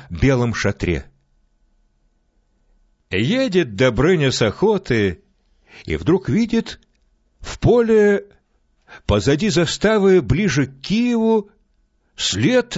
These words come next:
от копыта конского, да не малый след, а в пол печи. Стал Добрыня след рассматривать.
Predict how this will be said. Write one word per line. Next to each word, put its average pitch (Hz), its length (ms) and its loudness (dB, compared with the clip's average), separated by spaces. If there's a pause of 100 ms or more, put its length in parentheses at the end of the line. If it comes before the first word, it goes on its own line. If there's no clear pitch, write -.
(160)
от 196 160 0
копыта 202 560 0
конского, 113 880 0 (1120)
да 87 180 -2
не 85 140 -4
малый 151 420 -2
след, - 560 -6 (1040)
а 90 240 -2
в - 220 -14
пол 170 320 0
печи. - 720 -4 (2500)
Стал 104 520 -2
Добрыня 156 600 2
след - 420 -2
рассматривать. 123 1000 -2